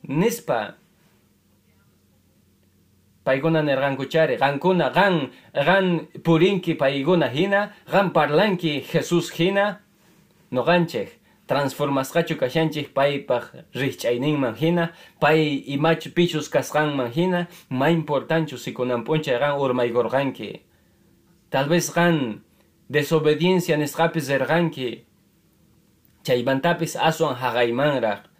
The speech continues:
Kash-, kanchu uj cambio kawsaynikipi,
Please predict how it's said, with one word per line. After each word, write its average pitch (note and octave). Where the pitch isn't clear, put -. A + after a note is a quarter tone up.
Kash-, A2
kanchu C#3+
uj A2+
cambio A#2+
kawsaynikipi, A#2